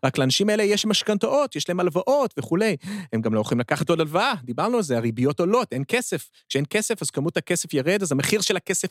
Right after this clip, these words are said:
עולה, כלומר, הריביות עולות. ולכן, הרבה מאוד מהחקלאים האלה מוכרים את החיטה שלהם, מוכרים את הכותנה שלהם, ולא מצליחים לסגור את המשכנתה שלהם, ואז יש פשוט גל של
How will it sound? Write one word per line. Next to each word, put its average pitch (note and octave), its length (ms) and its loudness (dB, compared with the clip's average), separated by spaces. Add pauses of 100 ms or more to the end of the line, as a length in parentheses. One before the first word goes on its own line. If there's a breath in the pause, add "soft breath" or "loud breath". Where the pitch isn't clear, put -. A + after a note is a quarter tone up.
עולה, D3 380 2 (320 loud breath)
כלומר, C#3 240 2
הריביות B2 500 2
עולות. F#3+ 360 0 (340 soft breath)
ולכן, D3+ 380 0 (400)
הרבה A#2 320 0
מאוד C#3+ 360 0
מהחקלאים C3 600 0
האלה B2+ 340 2 (380 soft breath)
מוכרים C3+ 320 2
את F#3+ 100 -2
החיטה C#3+ 360 -2
שלהם, F#3+ 220 0
מוכרים D3 520 2
את - 100 -4
הכותנה - 380 -2
שלהם, F#3 260 0 (300)
ולא A#2 260 4 (140)
מצליחים B2+ 580 -2
לסגור A#2+ 520 0
את - 80 -14
המשכנתה B2+ 500 0
שלהם, F3 280 0 (360 soft breath)
ואז F3 560 0 (140)
יש D3 260 0
פשוט D#3 320 -4 (120)
גל G#3+ 260 2
של A#3 140 0